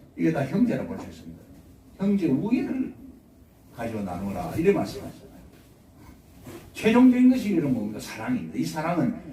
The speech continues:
에로스 사랑이 아닙니다. 이성적 사랑이 아닙니다, 여러분. 세상적 사랑이 아닙니다. 하나님의 사랑이에요. 아가페 사랑을 말씀합니다. 아가페 사랑으로 우리 성격들을요,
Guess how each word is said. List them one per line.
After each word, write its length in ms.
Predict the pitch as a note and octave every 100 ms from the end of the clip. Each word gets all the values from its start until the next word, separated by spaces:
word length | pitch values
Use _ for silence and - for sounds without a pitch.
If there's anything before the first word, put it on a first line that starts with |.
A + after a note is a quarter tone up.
| -
에로스 340 | - D3 G3 E3+
사랑이 300 | E3 F#3+ F#3
아닙니다. 420 | - C3+ - -
이성적 420 | C3+ C#3 F3 F#3+
사랑이 320 | - - E3 G2+
아닙니다, 320 | F#2+ - E3
여러분. 260 | G2 F#2
세상적 480 | - - A#2+ D#3 E3
사랑이 320 | D#3+ - D#3
아닙니다. 420 | A#2+ G#2 C3+ - - -
하나님의 540 | - C3+ C3+ E3 B3+
사랑이에요. 500 | - - C#3 - A#2+
아가페 480 | - - A3+ A#3+ D4
사랑을 380 | - E3+ F#3 G3+
말씀합니다. 500 | B2+ - G#2 F#2+ -
아가페 360 | - - A#3 C4
사랑으로 680 | G3 G#3 G#3 G3+ G3+ G3 - - - - - - _ _ - _ - - _ - - - - _ - - - - - - - - -
우리 160 | - A#2
성격들을요, 1120 | B2 A#2 B2 A2+ G#2+ F#2+ G2+ B2 - - -